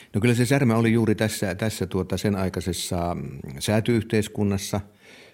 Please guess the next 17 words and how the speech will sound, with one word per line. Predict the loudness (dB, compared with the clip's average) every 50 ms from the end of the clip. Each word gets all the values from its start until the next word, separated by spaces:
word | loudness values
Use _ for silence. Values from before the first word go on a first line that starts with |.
| _ -8
Eh, | -6 -4 -2 -2
juuri | 0 0 0 0 -2
tämä, | -2 -2 -2 0 0 -2 -2 -4 -4
tämä | -6 -4 -4 -2 -2 -2 -2 -2
nuoruuden | -2 -4 -4 -4 -2 -2 0 0 0 -2 -2 -2 -4 -4
rakastettu, | -4 -6 -4 -6 -6 -4 -6 -8 -8 -8 -6 -4
joka | -4 -4 -4 -4 -4 -4
oli | -4 -4 -2
ylempää | -2 0 0 0 -2 -2 -4 -4 -4 -4 -4 -4 -6 -8
säätyä, | -8 -6 -4 -2 -2 -2 -4 -4 -4 -4 -4 -4 -6 -8 -10 -16 -20 -20 -20 _ _
joka, | -6 -6 -6 -4 -4 -4 -4 -4 -6 -6
jota | -8 -6 -6 -4 -4 -4
ei | -4 -4 -4 -4
sitten | -6 -8 -8 -6 -6 -6 -6 -6
isä | -6 -6 -6 -6
antanut | -6 -6 -6 -6 -6 -6 -8 -8 -8 -8 -8
Juholle. | -8 -6 -6 -4 -4 -4 -6 -6 -8